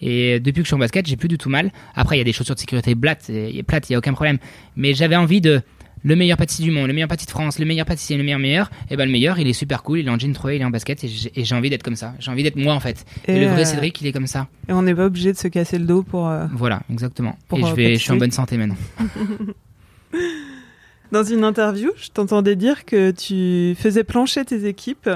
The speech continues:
Speaker 2: sur des recettes sans leur donner le, le mode d'emploi,
Speaker 1: Mhm.
Speaker 2: juste pour favi-, favoriser la créativité.
Speaker 1: Ouais.
Speaker 2: C'est une bonne technique pour faire évoluer ta pâtisserie ?
Speaker 1: En fait, euh, c'est un concours interne que je faisais tous les trois mois,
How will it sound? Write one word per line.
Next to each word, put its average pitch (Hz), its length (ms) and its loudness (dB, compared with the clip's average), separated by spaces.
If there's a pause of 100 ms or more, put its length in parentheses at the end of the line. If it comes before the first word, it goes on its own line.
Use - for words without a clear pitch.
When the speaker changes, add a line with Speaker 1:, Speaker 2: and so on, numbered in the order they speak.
(440)
Speaker 2:
sur 208 200 -4
des 185 480 4
recettes 254 460 0
sans 240 180 -4
leur 233 200 2
donner 208 340 4
le, 185 320 2
le 185 120 2
mode 196 200 2
d'emploi, 208 460 -2 (240)
Speaker 1:
Mhm. 180 120 2
Speaker 2:
juste 208 220 -6
pour 214 160 -6
favi-, 190 380 -2
favoriser 202 500 2
la 214 140 2
créativité. 190 840 -2
Speaker 1:
Ouais. 156 160 -2 (240)
Speaker 2:
C'est 208 160 2
une 202 120 4
bonne 202 180 2
technique 233 460 -2
pour 208 180 -2
faire 202 180 0
évoluer 202 340 4
ta 202 140 2
pâtisserie ? - 480 -4 (380)
Speaker 1:
En 143 80 -10
fait, 196 220 -8
euh, 131 580 -8 (720)
c'est - 160 -4
un 143 60 -2
concours 180 300 -4
interne 170 300 -2
que 156 100 -4
je 143 60 -4
faisais 143 200 0
tous 151 100 -2
les 151 80 4
trois 143 220 2
mois, 147 240 2